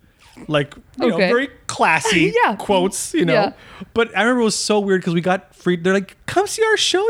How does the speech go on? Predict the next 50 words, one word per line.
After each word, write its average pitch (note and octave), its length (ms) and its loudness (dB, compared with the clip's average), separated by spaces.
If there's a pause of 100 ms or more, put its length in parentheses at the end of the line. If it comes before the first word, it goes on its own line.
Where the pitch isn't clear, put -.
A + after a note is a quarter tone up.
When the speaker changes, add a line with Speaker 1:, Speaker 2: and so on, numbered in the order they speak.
Speaker 1:
you F4 80 0
guys." G#3 260 0
Like, G#3 260 -2
"Okay." C#4+ 600 2 (440)
So - 160 -2
the F#3 100 2
cast G3 300 0
of F#3+ 40 -6
Second F#3 180 2
City F3 200 2
went, D#3 280 0
which C#3+ 140 -2
is, C3+ 80 0
like, C3 160 0 (460)
I D3 120 0
w-, E3 200 -2
it - 20 -4
was D3+ 180 2
me D3+ 140 2
and C#3+ 100 2
Brian B2+ 220 0
Shortall, A#2+ 360 0
and B2+ 120 0
of A#2 100 -4
course C3 320 0
it B2+ 60 -12
was B2 180 0
like A#2 220 -2
this. - 400 -4 (580)
We E3 140 2
could C#3 160 0
not B2 240 2
stop - 360 -4 (140)
snickering, A#2 500 -4
Speaker 2:
I'll G3 120 2
Speaker 1:
not G#3 200 2
Speaker 2:
bet. G#3+ 40 -2
Speaker 1:
because A3 260 2
of E3+ 60 -2
the E3+ 80 2
boobs, D#3 400 0
just D#3+ 280 -2
because D#3 320 -2
of, C#3 140 0
like, C3 320 -2 (520)
<laughs> - 520 -20
the F3 100 -2
show - 320 -2
was F#3+ 160 -2
so E3 680 -2